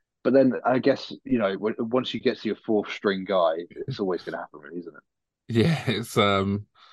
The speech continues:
Speaker 2: it was such a shame because it was just su-, it could add so much potential into this game, and within, what,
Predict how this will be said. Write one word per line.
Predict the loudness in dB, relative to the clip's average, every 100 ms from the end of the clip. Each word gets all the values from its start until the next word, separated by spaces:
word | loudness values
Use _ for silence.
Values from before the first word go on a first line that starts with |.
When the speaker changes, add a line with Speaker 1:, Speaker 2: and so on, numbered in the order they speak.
| _ 2
Speaker 2:
it | 4
was | 4
such | 2
a | 0
shame | 0 2 2 4 2
because | 2 -2
it | -2
was | -2
just | -4 0
su-, | 0 0
it | -4 -4
could | -2 0
add | -2
so | -2 -4 -4
much | -8 -12
potential | -10 -8 -6 -2 0
into | 0
this | -2 -2
game, | 0 0 0
and | -2 -4 -10 -20 -20 _ _ _ _ _ _ _
within, | -4 0 2 0 -4 _ _ _ -8
what, | -6 -6